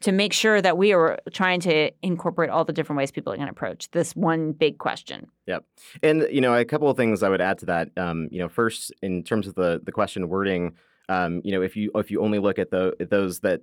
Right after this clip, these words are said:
Speaker 2: you know, if you take out those who ha-, have mixed feelings about the investigation, um, by a two-to-one margin,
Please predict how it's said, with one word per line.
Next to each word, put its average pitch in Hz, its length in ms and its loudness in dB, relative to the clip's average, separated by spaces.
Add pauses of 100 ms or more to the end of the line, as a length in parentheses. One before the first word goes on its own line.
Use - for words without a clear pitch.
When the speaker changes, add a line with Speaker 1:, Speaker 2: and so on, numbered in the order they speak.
(140)
Speaker 2:
you 90 120 -4
know, 82 100 -4
if 78 100 -10
you 92 60 -16
take 110 160 -2
out 92 140 -2
those 90 220 -2
who 95 120 -6
ha-, 78 180 -10
have 98 240 -4
mixed 82 220 -10
feelings 82 240 -6
about 78 120 -8
the 78 60 -12
investigation, 80 720 -6 (280)
um, 82 420 -4
by 95 120 -2
a - 20 -2
two-to-one 95 340 -2
margin, 87 560 -4